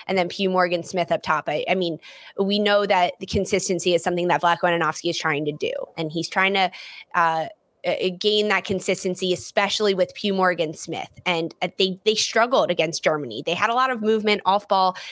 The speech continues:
in the first match. And so now I think this is a good way for them to learn and grow as a front three and a front six, because they can really dissect what they did against Germany the first time and turn that back around in the next couple of days. But, um,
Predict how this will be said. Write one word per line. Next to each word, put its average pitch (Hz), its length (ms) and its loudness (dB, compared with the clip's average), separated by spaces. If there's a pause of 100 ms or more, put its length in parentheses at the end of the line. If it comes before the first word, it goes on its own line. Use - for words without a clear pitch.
in 202 120 0
the 185 80 4
first 196 400 0
match. 165 420 -2
And 175 180 -2
so 190 140 0
now 185 460 2
I 190 60 0
think 180 320 -2 (380)
this 202 280 0
is 202 100 2
a 208 60 4
good 196 180 2
way 180 120 4
for 185 140 0
them 175 140 4
to 180 140 2
learn 175 280 2
and 165 120 -4
grow 160 420 2 (380)
as 170 240 0
a 185 60 2
front 185 300 0
three 185 300 2
and 170 140 -4
a 160 40 -6
front - 320 -2
six, - 340 -2
because 180 260 -2
they 185 120 0
can 190 240 -4
really 202 320 2
dissect 180 560 -2
what 180 120 -6
they 180 100 0
did 175 180 0
against 170 280 -2
Germany 170 240 0
the 151 100 -4
first 220 320 -2
time 165 300 0 (340)
and 190 140 -2
turn 185 180 0
that 170 160 0
back 156 220 -2
around 123 420 -6
in 175 80 -2
the 160 80 -2
next - 300 -8
couple 143 260 -2
of 135 80 0
days. 117 260 -2
But, - 260 -4
um, 151 300 -4